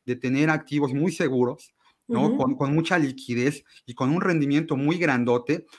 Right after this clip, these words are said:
Speaker 1: este, pu-, pu-, pues son, eh, la sumatoria de, de todo esto que ocurrió en la economía de México y el mundo en los últimos, en los últimos tres años.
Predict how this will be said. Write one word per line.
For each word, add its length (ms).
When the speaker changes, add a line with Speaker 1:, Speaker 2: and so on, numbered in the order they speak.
Speaker 1:
este, 360
pu-, 140
pu-, 300
pues 140
son, 360
eh, 300
la 120
sumatoria 600
de, 160
de 140
todo 280
esto 220
que 100
ocurrió 480
en 100
la 60
economía 640
de 100
México 300
y 80
el 80
mundo 220
en 80
los 120
últimos, 440
en 100
los 100
últimos 320
tres 240
años. 340